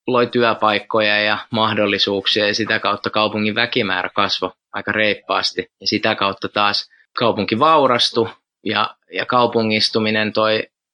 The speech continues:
erilaista lähestymistä urheiluun, että sitä ennen on ollut yksilölajeja ja painia ja tommosta vähän perinteikkäämpää urheilua, mutta että tämmönen kaupungistuminen on sit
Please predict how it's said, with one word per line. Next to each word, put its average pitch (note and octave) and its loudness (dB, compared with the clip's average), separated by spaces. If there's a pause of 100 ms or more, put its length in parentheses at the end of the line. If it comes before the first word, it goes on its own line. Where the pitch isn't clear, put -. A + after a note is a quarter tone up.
(140)
erilaista G#2+ 2 (260)
lähestymistä A#2 0
urheiluun, G#2 0
että - -8
sitä G#2 0
ennen G#2+ 0
on A2 2
ollut G#2+ 0 (180)
yksilölajeja G#2 2
ja G#2+ -2 (340)
painia G#2 2
ja G#2 -2
tommosta G#2 -2 (480)
vähän G#2 -2
perinteikkäämpää G#2 0
urheilua, G#2 0
mutta G2+ -6
että - -4
tämmönen G#2 -2
kaupungistuminen G#2+ 0
on G#2 0
sit G#2 0